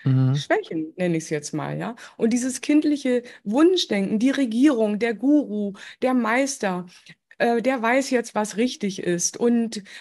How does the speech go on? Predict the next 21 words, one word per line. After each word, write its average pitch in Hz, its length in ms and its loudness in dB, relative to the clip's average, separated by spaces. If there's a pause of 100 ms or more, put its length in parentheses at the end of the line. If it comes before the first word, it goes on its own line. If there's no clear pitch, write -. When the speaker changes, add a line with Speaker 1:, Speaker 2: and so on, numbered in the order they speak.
(120)
Speaker 2:
oder 247 280 2
auch, 233 280 0
äh, 220 240 0
in 226 80 0
den 240 120 2
Kommentaren, 226 640 0
den 220 140 2
Reik 214 320 -2
setzen 254 380 -2
wir 240 80 2
jetzt 240 200 2
mal 220 240 -2
als 220 400 -2
Gesundheitsminister 208 1040 0
ein 202 260 -2
und 208 180 -4
was 233 200 -6
auch 214 140 -6
immer. 240 280 0 (340)
All 294 320 0
das, 262 460 -6